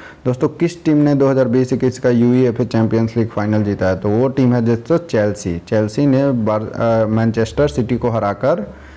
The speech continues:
UEFA Champions League final को जीत लिया है दोस्तों। तो याद रखिएगा, जिन्होंने भी जवाब दिया उनका जवाब सही है, congratulations to them।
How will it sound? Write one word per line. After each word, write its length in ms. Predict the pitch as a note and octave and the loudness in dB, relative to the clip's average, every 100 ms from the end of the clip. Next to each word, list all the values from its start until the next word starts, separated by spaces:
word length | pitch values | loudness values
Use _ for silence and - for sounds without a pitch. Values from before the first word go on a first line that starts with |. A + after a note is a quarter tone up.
| - - | -10 0
UEFA 600 | B2+ C3+ D#3 B2+ A#2 C#3+ | 2 4 4 2 2 0
Champions 580 | C#3+ A#2 A2+ B2+ B2+ A2+ | 2 0 2 0 0 0
League 140 | A#2+ | -2
final 380 | A#2 G#2 G#2+ A2+ | -2 -2 0 0
को 120 | A2+ | 0
जीत 280 | G#2 G#2 G#2 | 0 -2 -2
लिया 140 | G2 | 0
है 120 | F#2 F2+ | 0 -2
दोस्तों। 320 | F2+ - F2+ | -6 -6 -8
तो 140 | - | -4
याद 280 | F#2+ G#2+ A#2+ | -2 0 0
रखिएगा, 320 | B2+ C#3 C#3 | 0 2 2
जिन्होंने 440 | C3 A2+ A2+ A#2 B2+ | 2 2 2 2 2
भी 140 | B2 | 2
जवाब 300 | A#2+ A#2+ A#2+ | 2 0 2
दिया 180 | A#2+ A2+ | 0 0
उनका 200 | A2 A2 | 0 0
जवाब 280 | G#2+ G#2 - | 0 0 -2
सही 280 | A2+ A#2 | 0 0
है, 160 | C#3+ C#3+ | 0 -2
congratulations 800 | A2+ G#2+ G#2 G#2 G#2 F#2+ G2+ F#2+ | -2 0 -2 -2 -4 -4 -4 -8
to 300 | - F#2+ F#2 | -8 -8 -6
them। 180 | F2+ | -6